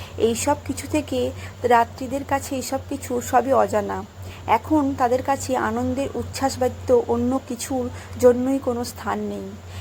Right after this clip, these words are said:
এই শেষ মুহূর্তের তৎকালীন টিকিটের ব্যবস্থা রোয়ান নিজে করেছে।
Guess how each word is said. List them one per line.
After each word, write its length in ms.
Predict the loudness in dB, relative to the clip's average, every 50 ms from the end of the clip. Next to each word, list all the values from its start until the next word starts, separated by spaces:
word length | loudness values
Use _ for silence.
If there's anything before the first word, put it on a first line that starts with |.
| -8 0
এই 180 | 2 4 4 4
শেষ 460 | 0 -2 -2 0 0 0 0 0 0
মুহূর্তের 520 | 0 2 4 4 2 2 0 0 0 0 0 0
তৎকালীন 560 | 0 0 0 0 0 -2 -2 0 0 0 -2 -2 -2
টিকিটের 420 | -6 -6 -6 -8 -4 -2 -2 0
ব্যবস্থা 600 | 2 2 2 2 2 -2 -2 0 2 2 2 2 -2 -6 -16 -12 -4 2
রোয়ান 340 | 4 6 6 6 4 2
নিজে 300 | 2 0 0 0 2 0
করেছে। 560 | 2 2 2 2 2 0 -4 -6 -6 -6 -6